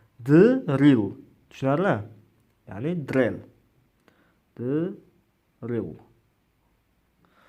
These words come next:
Xo'p, keyingi so'zimiz, e, draybo ekan, ya'ni отвёртка ekan, yozamiz. D,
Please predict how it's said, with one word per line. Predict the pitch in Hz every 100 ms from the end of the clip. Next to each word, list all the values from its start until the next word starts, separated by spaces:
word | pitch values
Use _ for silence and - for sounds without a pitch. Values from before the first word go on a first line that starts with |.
| _ _ _ _ -
Xo'p, | 120 113 107 -
keyingi | 180 214 190 120 110
so'zimiz, | 113 - 165 165 127 107 107 110 113 113 113 139 156 - _ _ _ _ _ _ _ _ _ _ _ - -
e, | 104 104 104 104 104 113 117
draybo | 127 139 143 139 131 127 113
ekan, | 104 120 180
ya'ni | 156 117 143 180 - _ _ _ _ _ -
отвёртка | 127 - 120 - 110
ekan, | 110 139 131
yozamiz. | 110 110 147 - -
D, | -